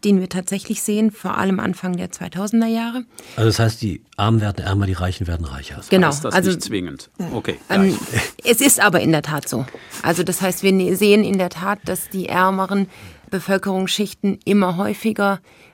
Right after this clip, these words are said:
Speaker 1: arm bleiben. Das ist das, der zweite Punkt. Also wir sehen nicht nur ein Auseinanderentwickeln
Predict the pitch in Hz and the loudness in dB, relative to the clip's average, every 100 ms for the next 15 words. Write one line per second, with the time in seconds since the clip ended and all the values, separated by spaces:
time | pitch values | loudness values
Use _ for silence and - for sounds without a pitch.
0 | _ 160 175 165 170 156 196 240 214 180 | _ 0 2 2 0 2 2 2 0 -4
1 | 185 - 170 - - 170 - 185 185 220 | -8 -8 -8 -10 -12 -10 -6 -2 0 -2
2 | - 233 226 180 170 185 180 202 208 208 | -2 0 0 0 0 -2 2 2 4 4
3 | 220 - 202 180 185 - 185 185 170 190 | 2 -2 -2 0 -2 -2 -4 -4 -2 0
4 | 226 233 226 247 240 247 247 | 0 0 -2 -4 -4 -2 -2